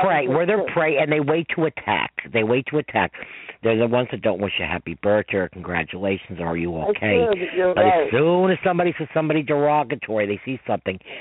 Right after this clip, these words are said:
Speaker 1: they jump right in because, you know what? Because they're miserable themselves.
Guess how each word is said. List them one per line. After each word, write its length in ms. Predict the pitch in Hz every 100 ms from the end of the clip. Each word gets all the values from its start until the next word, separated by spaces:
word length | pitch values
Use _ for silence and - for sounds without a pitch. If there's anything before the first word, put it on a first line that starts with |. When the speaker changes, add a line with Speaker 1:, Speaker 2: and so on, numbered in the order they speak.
| - - 101
Speaker 1:
they 200 | 110 104 -
jump 260 | 110 98
right 240 | 107 101 95
in 180 | 98 95
because, 340 | 90 101 92 - - - -
you 120 | 180
know 100 | 190
what? 220 | 185 170
Because 240 | 120 131 104
they're 140 | 104
miserable 580 | 92 98 107 95 98 90
themselves. 520 | 85 80 - 78 69